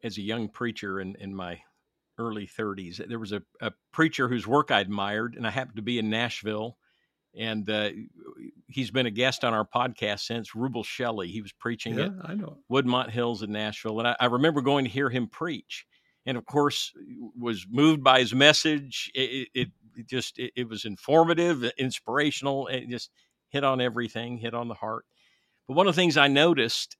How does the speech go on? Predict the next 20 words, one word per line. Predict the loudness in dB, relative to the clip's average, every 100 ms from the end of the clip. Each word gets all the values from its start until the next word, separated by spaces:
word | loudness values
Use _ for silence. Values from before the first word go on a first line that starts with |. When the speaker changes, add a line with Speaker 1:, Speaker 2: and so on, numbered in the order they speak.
| _
Speaker 1:
um, | -6 -4 -2 -4
you | 2 2
know, |
you | 4 2
can |
go | 4 4
to | 4
these | 0 -2 -2
larger | 2 2 0 -4
churches | 0 2 2 0 -2 -2 -2
and | -2
somebody | 0 2 0 0
who's | -4 -2
got | -2
a | -2
pretty | -4 -6 -6 -10
big | -10 -6
platform, | 0 0 0 -4 -2 -2 -4 _ -20 _ _ _ _
they | -2 4
disappear. | 6 6 4 4 6 4